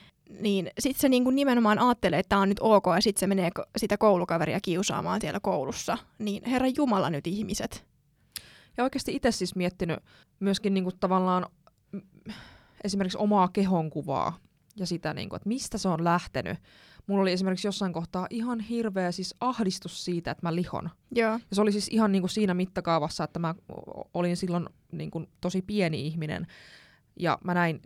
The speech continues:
Speaker 2: itteni, oma peilikuva näytti niin kuin paljon isommalta kuin mitä se oli. Ja sit ulkopuoliset niin kuin ihmiset oli sillä, että i-, et, niin kuin, et mitä hittoa, Ida, että mi-, miten sä näet itsesi niin kuin noin vääristyneenä. Ja sit mä rupesin miettimään, että mistä tää on lähtenyt. Mutta siis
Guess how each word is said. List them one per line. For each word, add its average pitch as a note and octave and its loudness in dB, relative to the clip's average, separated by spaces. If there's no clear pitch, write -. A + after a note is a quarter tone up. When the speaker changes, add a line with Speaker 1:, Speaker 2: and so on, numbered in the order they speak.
Speaker 2:
itteni, D3 -6
oma E3 -2
peilikuva D#3+ -2
näytti D#3 -8
niin D#3 -10
kuin E3 -10
paljon E3+ -2
isommalta E3+ -2
kuin - -12
mitä D#3 -4
se - -4
oli. D#3+ 0
Ja E3+ -8
sit F3 -6
ulkopuoliset E3+ -2
niin C#3+ -10
kuin D#3 -4
ihmiset E3 -4
oli - -8
sillä, D3+ -8
että - -14
i-, D#3+ -10
et, - -12
niin E3+ -10
kuin, - -12
et - -12
mitä G3 -4
hittoa, F#3+ -2
Ida, G2 -4
että - -10
mi-, F#3 -4
miten G3+ -2
sä F#3+ 0
näet F3+ 0
itsesi E3 -10
niin C#3 -8
kuin D3+ -10
noin D3+ -6
vääristyneenä. D#3+ -4
Ja F#3 -2
sit F#3 -4
mä G3+ 2
rupesin G3 2
miettimään, G#3 2
että F3 -6
mistä C4 -2
tää F3+ 4
on E3+ 4
lähtenyt. E3+ 2
Mutta F3 -6
siis F#3 0